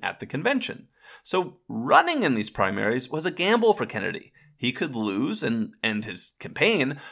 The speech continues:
or he could win, and it might not matter. But he was convinced that in nineteen sixty, the primaries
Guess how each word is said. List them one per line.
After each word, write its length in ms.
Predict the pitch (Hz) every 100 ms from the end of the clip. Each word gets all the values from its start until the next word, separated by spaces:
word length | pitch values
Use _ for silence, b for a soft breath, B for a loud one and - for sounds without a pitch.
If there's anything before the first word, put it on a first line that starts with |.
| B
or 220 | - 220 302
he 140 | 262
could 200 | 147 117
win, 440 | - - 190 170 151
and 240 | 196 320 330
it 200 | - 147
might 220 | 208 -
not 240 | 220 -
matter. 420 | 160 208 - - _ _ _ b b -
But 140 | 156
he 160 | 151 208
was 160 | 233
convinced 420 | - 165 143 151 -
that 160 | 131
in 80 | 117
nineteen 320 | 110 120 117
sixty, 500 | - - - 147 151 b b
the 100 | -
primaries 640 | - - 147 147 151 151